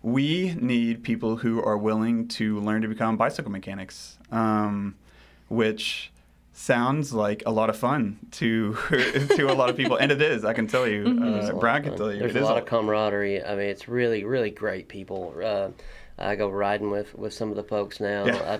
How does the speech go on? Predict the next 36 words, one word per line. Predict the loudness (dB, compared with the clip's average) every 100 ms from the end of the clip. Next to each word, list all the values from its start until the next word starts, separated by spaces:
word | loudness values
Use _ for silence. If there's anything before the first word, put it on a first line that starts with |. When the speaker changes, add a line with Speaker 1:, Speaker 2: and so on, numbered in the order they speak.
| -6
Speaker 3:
I, |
I |
talk | -4 -4 -4
to | -2
Luke | -2 -2
ten | -4
times | -2 0 -2 -2
a |
day. | -2 0 2 0
Speaker 1:
Yeah. | 0 0
Speaker 3:
I | 2 2
mean, | 0 0
Speaker 1:
<laughs> | -2 -6 -6 -10 -4
Speaker 3:
um, | 0 0 0
it, | 0 -2
it's, | -2 -4 -4
it's | -6
a | -6
great | -4 -4 -4
community, | -6 -4 -4 -6 -2
great | -2 -2
community. | -4 -8 -8 -12 -18 -4
Speaker 1:
Yeah. | 0 0 -2 -4
Uh, | 0 4 4 4 2
we | 2
need | 2 2 0
bicycle | 2 2 2 -2 -2
mechanics, | 0 2 0 -2 -10 -8 0
um, | 2 4 2 0 -2 -6 -10 _ -20 -20 -20 -12 -2
and | 0
we | 2
need | 2
bicycle | 2 2 0 -2
mechanics | -2 -2 -2 -4 -6 -14 -18 -20 _ -20
from | -20 -6 -2 0 0 -2 -6 -10 -18 -20 -20 _ _ _ _
all | 0 2 2 2 0 -2